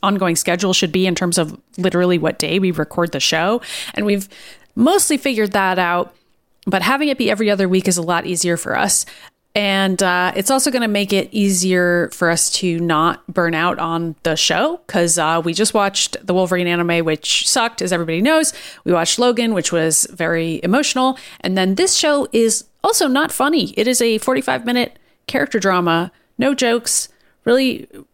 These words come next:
really, uh, lengthy episodes compared to anything we've normally done. It's a,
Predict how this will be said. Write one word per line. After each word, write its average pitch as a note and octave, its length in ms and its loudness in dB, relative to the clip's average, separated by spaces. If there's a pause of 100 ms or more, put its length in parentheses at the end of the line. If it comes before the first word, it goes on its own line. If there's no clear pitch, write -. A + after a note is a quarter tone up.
really, A#3+ 600 2
uh, F3+ 300 2
lengthy F#3 580 0
episodes F#3+ 540 -2
compared F#3 260 -2
to - 60 0
anything F#3 260 0
we've F3 160 -2
normally F#3 300 2
done. F3 460 0 (180)
It's - 160 -2
a, G3 200 0